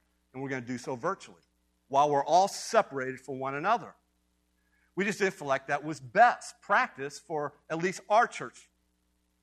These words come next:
And this is why, because we believe it should be celebrated in the context of a local, local church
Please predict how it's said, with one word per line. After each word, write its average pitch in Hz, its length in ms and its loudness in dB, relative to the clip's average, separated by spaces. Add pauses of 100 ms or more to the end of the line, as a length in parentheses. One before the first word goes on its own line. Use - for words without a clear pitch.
(320)
And 147 140 -4
this 160 180 -2
is 208 140 -6 (100)
why, 214 540 4 (140)
because 156 280 -4
we 185 280 -2
believe 185 800 0 (340)
it 180 120 2
should 175 140 -4
be 180 60 -2
celebrated 165 520 2
in 160 40 -2
the 151 80 -4
context 202 500 -2
of 143 120 -4
a 147 40 -4
local, 196 800 0
local 196 580 2
church 175 420 -2